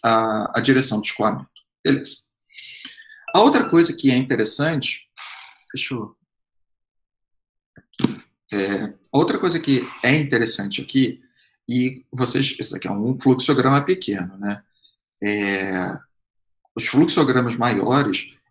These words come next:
é muito interessante você identificar os equipamentos através de códigozinhos.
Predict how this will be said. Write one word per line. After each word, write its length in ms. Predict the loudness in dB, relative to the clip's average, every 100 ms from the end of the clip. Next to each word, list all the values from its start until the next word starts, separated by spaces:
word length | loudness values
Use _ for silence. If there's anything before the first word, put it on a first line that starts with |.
| -6
é 60 | -4
muito 380 | -4 -6 -6 -6
interessante 640 | -2 0 2 0 -4 -4
você 540 | 2 4 4 -4 -8 _ _ -6
identificar 1200 | -4 0 2 2 0 2 0 0 0 2 0 -10 _ _
os 140 | 0 2
equipamentos 720 | 0 2 2 2 -2 -2 -4
através 380 | -4 -2 0 0
de 120 | 0
códigozinhos. 1000 | 2 2 4 2 4 2 -4 -6 -8 -8